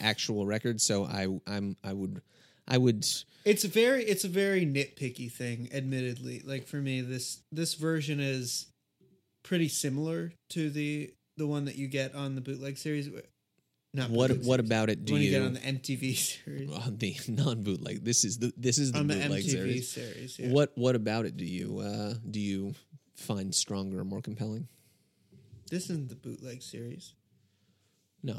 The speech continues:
Speaker 1: I, it, it, I was, it, you know, this is like a, a bootleg album, I mean.
Speaker 2: Oh, <laughs> right, right, right.
Speaker 1: <laughs>
Speaker 2: This one that we're talking about now.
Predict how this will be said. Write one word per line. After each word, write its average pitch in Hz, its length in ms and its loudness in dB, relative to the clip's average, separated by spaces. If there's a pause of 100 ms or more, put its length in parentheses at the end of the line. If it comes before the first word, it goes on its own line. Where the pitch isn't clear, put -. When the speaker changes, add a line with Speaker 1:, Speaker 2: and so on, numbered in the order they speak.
Speaker 1:
I, 110 60 -8 (100)
it, 101 200 -8 (300)
it, 123 140 -10 (180)
I 123 60 -6
was, 101 320 -8 (300)
it, - 120 -14 (100)
you - 100 -8
know, - 80 -12 (180)
this 117 200 -6
is 104 280 -4
like 107 200 -10
a, - 180 -10 (280)
a 107 40 -8
bootleg 95 640 -10
album, - 320 -10
I - 40 -16
mean. 139 200 -12 (840)
Speaker 2:
Oh, 127 220 -2 (260)
<laughs> - 340 -12
right, 135 240 2
right, 143 260 -2
right. 139 340 2
Speaker 1:
<laughs> - 80 -6
Speaker 2:
This 151 580 2
one 139 160 -4
that 156 80 2
we're 143 140 -2
talking 131 360 -4
about 127 140 -4
now. 131 560 0